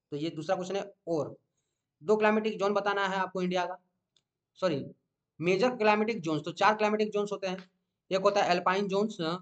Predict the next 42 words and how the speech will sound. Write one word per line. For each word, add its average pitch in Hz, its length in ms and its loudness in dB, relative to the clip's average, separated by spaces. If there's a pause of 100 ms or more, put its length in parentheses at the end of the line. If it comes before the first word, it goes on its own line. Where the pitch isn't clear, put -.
(300)
जो 165 80 -4
कि 165 80 -4
बहुत 180 200 0
ठंडा 165 220 0
होता 180 220 0
है, 175 60 -2
दूसरा 180 260 -2
होता 170 220 0
है 185 220 -4 (340)
सब 180 260 -2
ट्रॉपिकल 190 380 2
zones, 185 300 -4
तीसरा 160 240 -2
होता 185 120 0
है 185 60 0
ट्रॉपिकल 170 420 0
zones 185 340 -6 (300)
और 143 80 -8
चौथा 160 320 0
है 185 240 0
ए-, 160 240 0
अ, 147 160 -4
चौथा 151 240 -2
होता 190 120 0
है 190 60 0
जो 185 220 -6
arid 170 280 2
zone, 196 220 -6 (240)
जहाँ 170 180 0
बहुत 165 140 0
ज़्यादा 175 220 -2
गर्मी 143 220 0
पड़ता 113 320 -10
है। 110 60 -16
तो - 500 -20
ये 165 60 -4
चार 170 300 2
climatic 170 340 -4
zones 170 260 -6
हैं 175 60 -4
India 175 200 -2
के। 208 120 -10